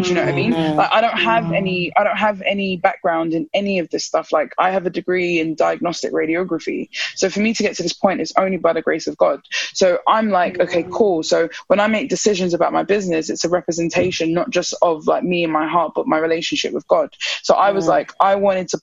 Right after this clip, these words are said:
Speaker 1: put something forward that's like, "All right, cool. I'm not just gonna talk about it. I wanna put my money where my mouth is." And even if, like, no one buys them and I'm at a loss, I'm like, people will see them.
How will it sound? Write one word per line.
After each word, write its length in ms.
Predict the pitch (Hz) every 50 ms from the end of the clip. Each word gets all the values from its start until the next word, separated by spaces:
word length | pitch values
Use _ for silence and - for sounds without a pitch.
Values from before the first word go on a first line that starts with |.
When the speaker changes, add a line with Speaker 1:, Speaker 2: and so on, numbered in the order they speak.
| -
Speaker 1:
put 120 | 196 - -
something 420 | - 180 165 160 - - 156 -
forward 460 | - - 196 202 196 175 160 156 156 -
that's 240 | 156 151 - - -
like, 280 | 165 156 156 - - - - - - - _ _ _ _
"All 80 | - 175
right, 100 | 156 -
cool. 420 | - - 208 185 165 156 151 143 - _ -
I'm 180 | 170 180 180
not 140 | 190 190 160 -
just 160 | 180 170 -
gonna 220 | 180 165 165 165
talk 300 | 160 - - 196 185 -
about 180 | 165 160 156 147
it. 80 | 147
I 20 | 160
wanna 180 | 160 165 165
put 160 | 156 - 180 -
my 80 | 160 160
money 240 | 165 165 165 160
where 120 | 156 156 151
my 100 | 151 151 160 170
mouth 220 | 175 175 180 - -
is." 180 | 139 143 -
And 100 | 165 175
even 200 | 185 175 170 165 160
if, 180 | 165 160 - - - - - - - -
like, 320 | 160 147 - - - - - - - _ _ _ - - _ _ _ - -
no 220 | 180 185 208 220 220
one 140 | 208 185
buys 340 | 165 170 165 160 160 156 -
them 340 | - 147 147 151 156 170 175 -
and 120 | - 165
I'm 200 | 165 165 170 - -
at 200 | - 175 - 165
a 40 | 160
loss, 520 | 160 180 185 151 147 170 170 - - - -
I'm 160 | 180 175 175
like, 240 | 165 160 151 - -
people 240 | 196 180 - 180
will 140 | 170 160 156
see 180 | - - 180 165
them. 380 | 139 143 156 196 247 277 277